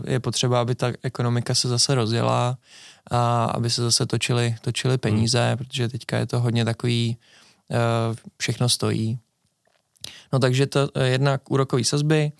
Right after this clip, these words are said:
Speaker 1: jednak i ten psychologický
Speaker 2: Hmm.
Speaker 1: faktor, vlastně z-, zajímavá věc, eh, že když jsme se bavili o těch dvou procentech, eh, a nějaký, že je to takový benchmark,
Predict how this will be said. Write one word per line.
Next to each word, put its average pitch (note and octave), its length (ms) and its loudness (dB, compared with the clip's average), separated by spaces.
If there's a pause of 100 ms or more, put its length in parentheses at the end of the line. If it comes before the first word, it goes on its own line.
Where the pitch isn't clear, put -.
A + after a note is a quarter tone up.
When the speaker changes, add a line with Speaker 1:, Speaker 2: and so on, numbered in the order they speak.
(380)
Speaker 1:
jednak C3+ 300 2
i C#3+ 40 0
ten C#3+ 140 2
psychologický C#3+ 600 0
Speaker 2:
Hmm. A2+ 60 -2
Speaker 1:
faktor, D3 480 2
vlastně C#3+ 300 0
z-, B2 140 -4
zajímavá C3 500 2
věc, B2+ 460 0
eh, B2+ 340 0
že B2 100 -4
když B2 120 -2
jsme C3 140 0
se C3 140 2
bavili B2 320 0
o B2 40 0
těch C3 160 -2
dvou A#2+ 200 2
procentech, B2+ 760 0 (680)
eh, B2+ 60 2 (320)
a B2+ 100 0
nějaký, B2 480 0 (100)
že B2 180 0
je B2 80 2
to B2 100 0
takový B2 280 0
benchmark, A#2+ 680 0